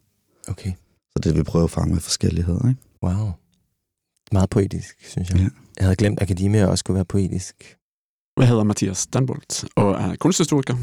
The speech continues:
Speaker 3: og er lektor i kunsthistorie på Institut for Kunst og Kulturvidenskab på
Speaker 1: Ja.
Speaker 3: Københavns Universitet.
Speaker 1: Det er sådan lidt mere hardliner, ikke? Institut for Kunst og Kulturvidenskab. Wissenschaft.
Speaker 2: <laughs> Wissenschaft.
Speaker 3: Vi arbejder jo med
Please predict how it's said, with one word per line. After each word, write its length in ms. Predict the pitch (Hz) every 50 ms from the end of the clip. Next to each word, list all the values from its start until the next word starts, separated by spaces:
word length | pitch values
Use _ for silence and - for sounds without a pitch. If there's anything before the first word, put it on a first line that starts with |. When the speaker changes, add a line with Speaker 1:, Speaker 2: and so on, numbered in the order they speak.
| 113 117 -
Speaker 3:
og 120 | 90 95
er 40 | 98
lektor 340 | 107 139 147 - - 117 113 - -
i 60 | 107
kunsthistorie 580 | - - 101 101 - 95 - 87 90 87 90 92 - _ _
på 180 | - 101 92 90 90 - - - - - - - - - - - _ _
Institut 320 | - 123 127 - 139 -
for 100 | - -
Kunst 240 | - - 101 - -
og 60 | 95
Kulturvidenskab 560 | - - - - - 90 - - - - - - - - - - - -
på 80 | - -
Speaker 1:
Ja. 40 | 101
Speaker 3:
Københavns 380 | 85 85 92 - - 123 -
Universitet. 400 | - 62 50 50 - - - -
Speaker 1:
Det 60 | - 104
er 20 |
sådan 100 | 110 107
lidt 120 | 104 95
mere 120 | 95 98 92
hardliner, 540 | 92 92 90 90 90 95 92 90 90 95 101
ikke? 160 | 107 107 -
Institut 420 | 95 90 - - 90 - 98 90
for 280 | - - 95 90 87 87 -
Kunst 260 | - 78 - - -
og 60 | -
Kulturvidenskab. 560 | - - - 123 143 139 131 107 - 101 92 - - _ _ _ _ _ _ -
Wissenschaft. 800 | 107 107 101 - 120 113 117 101 95 104 104 - - - - - -
Speaker 2:
<laughs> 200 | - 131 104 92
Wissenschaft. 540 | 104 101 - 92 90 - - 90 - 107 107
Speaker 3:
Vi 60 | 101
arbejder 340 | - - 113 113 127 110 104
jo 100 | 101 95
med 160 | 104 101